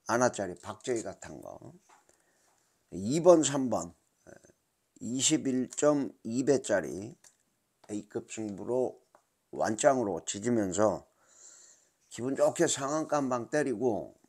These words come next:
어, 제주, 바로 다음 제주 사 경주도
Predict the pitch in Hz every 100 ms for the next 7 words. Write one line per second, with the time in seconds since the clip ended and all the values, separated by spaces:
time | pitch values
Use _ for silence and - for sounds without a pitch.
0 | _ _ _ - - - - - - -
1 | - 135 143 147 - _ - 123 143 139
2 | 120 147 180 170 151 - 143 135 - 117
3 | 127 139 120 92 - 55 -